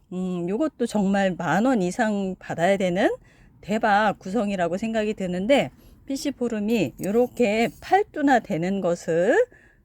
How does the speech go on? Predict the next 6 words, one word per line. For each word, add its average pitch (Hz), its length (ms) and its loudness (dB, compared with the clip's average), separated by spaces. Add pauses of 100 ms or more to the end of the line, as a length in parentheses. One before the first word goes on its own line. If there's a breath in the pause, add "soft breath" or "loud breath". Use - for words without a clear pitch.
(140)
포트채 214 840 -2
보내드리도록 175 800 -6
하겠습니다. 208 880 0 (840 soft breath)
그리고 214 600 2
요것은, 202 880 0 (140)
어, 156 360 0